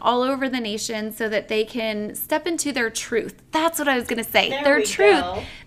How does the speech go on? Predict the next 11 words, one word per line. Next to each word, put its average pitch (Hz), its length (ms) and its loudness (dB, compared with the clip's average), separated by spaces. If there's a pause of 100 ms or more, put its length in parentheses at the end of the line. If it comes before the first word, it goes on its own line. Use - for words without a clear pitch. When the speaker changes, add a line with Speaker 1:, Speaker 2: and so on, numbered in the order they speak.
Speaker 1:
That 269 180 6
when 302 180 2
you 294 120 0
start 294 600 2 (140)
living 285 460 0
your 247 180 0
truth, 240 600 -2 (400)
life 262 420 0 (160)
feels 269 680 -4 (540)
so - 680 -4
easy. 214 680 -8